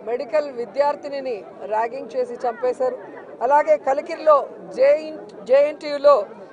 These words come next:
విద్యార్థి ర్యాగింగ్ చేయడం వల్ల ఎలా ఆత్మహత్య చేసుకుందో గమనించాం. అంటే గత ఐదు సంవత్సరాలు లేని ర్యాగింగ్ భూతం మళ్ళీ ఈ ప్రభుత్వం వచ్చాక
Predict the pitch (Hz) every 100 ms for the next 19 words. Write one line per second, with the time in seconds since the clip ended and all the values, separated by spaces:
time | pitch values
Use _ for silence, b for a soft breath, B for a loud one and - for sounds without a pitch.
0 | 160 196 226 247 311 320 294 269 185 -
1 | - 202 226 254 320 294 285 277 269 269
2 | 277 254 262 240 185 - 208 - 285 269
3 | 277 254 247 269 254 262 220 214 233 226
4 | 208 - - - - 220 247 302 302 302
5 | - - - - - - 233 302 277 277
6 | 330 - 320 320 - 320 311 311 285 247
7 | 285 320 311 233 - 180 196 240 285 294
8 | 320 254 262 311 320 269 240 247 294 285
9 | 269 254 240 294 302 277 247 269 294 285
10 | 285 233